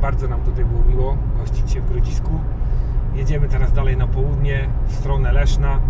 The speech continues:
Bo to właśnie w Lesznie jest, e, taki sklep, w którym sprzedają przyczepy kempingowe. Jedziemy, chcemy, mamy taki jeden model upatrzony, który,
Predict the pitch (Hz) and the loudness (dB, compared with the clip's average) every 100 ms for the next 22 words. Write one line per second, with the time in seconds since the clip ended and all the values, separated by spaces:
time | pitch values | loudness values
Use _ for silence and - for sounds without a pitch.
0 | - - - - - - - - - - | 0 -2 -2 -2 -2 -2 -2 -2 -2 -2
1 | - - - - - 139 151 151 - 160 | -2 -4 -4 -4 -2 -2 -2 -2 -2 -2
2 | 160 165 147 - - - - 135 127 127 | 0 -2 -2 -2 -2 -4 -4 -2 -4 -2
3 | 123 - - - - 160 160 - - - | -4 -2 -2 -2 0 2 2 2 2 2
4 | 147 139 - 165 151 156 135 - 170 - | 2 2 2 0 0 0 0 0 -2 0
5 | - 123 123 135 123 - 120 123 151 151 | 0 0 -2 -2 0 0 0 0 0 0
6 | 147 135 143 - 131 - - - 110 143 | 0 0 0 2 2 2 0 2 2 2
7 | 160 156 123 123 - - - - - - | 2 2 0 2 6 6 6 4 2 4
8 | - | 4